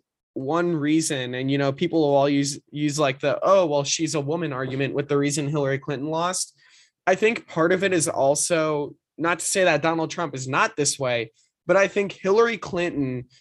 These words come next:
was very much in the race, like, for Hillary Clinton. Like, Hillary Clinton wanted Hillary Clinton to be president, you know? And I think that is part of my concern with A O C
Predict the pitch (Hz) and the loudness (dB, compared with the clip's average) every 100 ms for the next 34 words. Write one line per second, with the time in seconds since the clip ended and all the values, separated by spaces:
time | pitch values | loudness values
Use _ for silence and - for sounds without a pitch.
0 | _ - 170 147 139 143 156 190 185 139 | _ -2 0 0 0 2 4 2 2 -2
1 | 127 156 - - - _ _ _ 165 165 | -2 -2 -2 -6 -8 _ _ _ 2 2
2 | 175 165 147 127 135 160 208 - - _ | 2 0 0 0 0 0 0 -2 -4 _
3 | _ _ _ _ 160 139 139 - 170 165 | _ _ _ _ 0 0 -2 -6 0 0
4 | 143 156 156 147 135 - 147 127 110 107 | 0 -2 -2 -2 -4 -6 -6 -4 -4 -6
5 | 127 - 151 151 143 _ _ _ 220 233 | -10 -8 0 0 0 _ _ _ 4 6
6 | 247 247 247 233 180 190 185 170 175 175 | 6 0 -2 -2 0 0 0 0 0 0
7 | 143 165 147 143 139 123 139 120 113 107 | -2 -4 -2 -4 -4 -4 -2 -2 -4 -10
8 | - - 139 127 143 139 _ - - - | -12 -6 -2 0 -2 -6 _ -20 -20 -6
9 | 185 190 175 214 208 - 135 147 180 185 | 0 2 4 2 2 0 0 4 4 2
10 | - 170 160 151 143 139 - _ 165 175 | 0 2 2 2 0 -4 -8 _ -2 0
11 | 160 143 135 139 180 160 190 180 165 160 | 0 -2 -2 -2 -4 -2 0 0 0 -2
12 | 156 151 151 147 - 127 123 143 160 | 0 2 2 0 -2 -2 -2 -4 -6